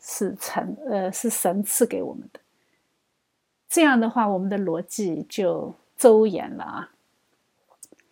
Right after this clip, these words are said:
所以我在这个系列当中就见缝插针的把神学教义糅合进去。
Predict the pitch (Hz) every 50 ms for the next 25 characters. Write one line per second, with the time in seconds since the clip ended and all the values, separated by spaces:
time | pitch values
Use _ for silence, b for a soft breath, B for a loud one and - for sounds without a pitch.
0 | _ _ _ _ _ _ _ _ _ _ _ _ - - 349 370 403 415 359 226
1 | 185 175 233 240 247 240 247 226 233 - - - 220 208 190 185 - 185 185 196
2 | - 185 185 202 - 208 190 196 - - 311 277 233 208 208 - - 190 180 190
3 | 202 208 226 - - - 240 233 240 240 - 254 240 240 247 240 226 196 - 190
4 | - - 165 170 - - 185 202 196 214 214 202 - 254 208 202 202 202 190 180
5 | 175 175 175 170 180 247 254 - - 185 180 - - 190 202 208 - - - -
6 | -